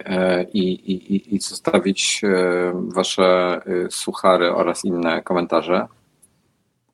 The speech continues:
E, polecam przeczytać, jak nie czytaliście <laughs> całka. Em, to, to,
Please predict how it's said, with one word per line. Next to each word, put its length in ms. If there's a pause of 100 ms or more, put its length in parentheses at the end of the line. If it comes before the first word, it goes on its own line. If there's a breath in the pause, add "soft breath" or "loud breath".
(300)
E, 280
polecam 460
przeczytać, 480
jak 100
nie 120
czytaliście 680 (120)
<laughs> 160
całka. 440 (1120 loud breath)
Em, 760 (600)
to, 880
to, 680